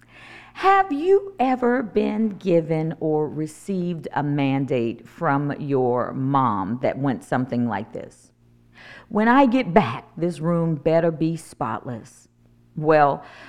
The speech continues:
my children's definition of spotless and my definition of spotless was really never on the same page. So,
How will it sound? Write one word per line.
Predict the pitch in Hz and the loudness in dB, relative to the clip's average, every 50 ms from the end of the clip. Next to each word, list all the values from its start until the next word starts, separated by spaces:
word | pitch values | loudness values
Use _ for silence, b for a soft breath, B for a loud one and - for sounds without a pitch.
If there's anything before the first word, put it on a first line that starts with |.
| B - | B -4
my | - 175 185 190 196 196 | 0 2 2 4 2 0
children's | 190 - - 226 202 196 202 185 180 170 175 160 156 | -2 0 2 4 4 4 4 2 2 0 0 -2 -2
definition | 147 147 156 143 156 - 151 147 147 160 - 180 147 | 0 2 2 2 2 0 0 0 0 -2 -2 -4 -6
of | 131 120 131 | -6 -6 -8
spotless | - - 156 139 120 - - 147 147 156 151 - | -2 2 4 4 4 4 2 0 0 -2 -2 -4
and | - 139 135 131 143 | -4 -2 0 2 4
my | 147 135 139 143 147 | 4 4 4 2 2
definition | 151 147 127 131 - 139 131 127 131 - - | 2 2 2 2 2 0 0 0 -2 -4 -8
of | 117 110 113 | -8 -8 -10
spotless | - - - 117 101 98 - 117 113 107 - - - | -10 -6 -4 -4 -2 -4 -4 -8 -10 -12 -12 -14 -16
was | - 123 127 135 143 135 135 139 131 | -12 -6 -2 2 2 2 2 0 -2
really | 135 135 151 185 208 214 214 220 220 220 214 208 196 175 135 | -4 -2 0 2 2 2 2 2 0 0 0 0 -2 -2 -2
never | 151 151 147 151 147 156 156 127 139 127 117 - - | -2 0 2 2 2 2 2 2 2 2 2 2 0
on | - 113 113 113 113 | -2 -2 -2 -2 -4
the | 113 | -4
same | - - 110 113 117 117 | -4 -4 -4 -2 -2 -2
page. | 117 135 113 110 101 101 98 - - - B B B B B B B | -2 -2 -2 -2 -4 -6 -8 -12 -16 -20 B B B B B B B
So, | B - - - 190 175 170 160 151 135 - - | B -6 0 2 4 4 4 2 0 -2 -4 -10